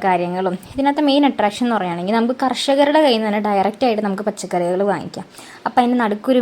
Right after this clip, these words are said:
മീഡിയേറ്റർ ഇല്ല. അപ്പോൾ വീട്ടിലുണ്ടാക്കുന്ന എല്ലാ സാധനങ്ങളും, ചിലർ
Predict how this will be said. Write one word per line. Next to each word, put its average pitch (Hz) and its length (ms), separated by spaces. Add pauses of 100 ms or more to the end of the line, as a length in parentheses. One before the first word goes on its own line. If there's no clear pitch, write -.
മീഡിയേറ്റർ 185 520
ഇല്ല. 190 160
അപ്പോൾ 226 180
വീട്ടിലുണ്ടാക്കുന്ന 247 640
എല്ലാ 196 140 (100)
സാധനങ്ങളും, 165 420 (320)
ചിലർ 214 220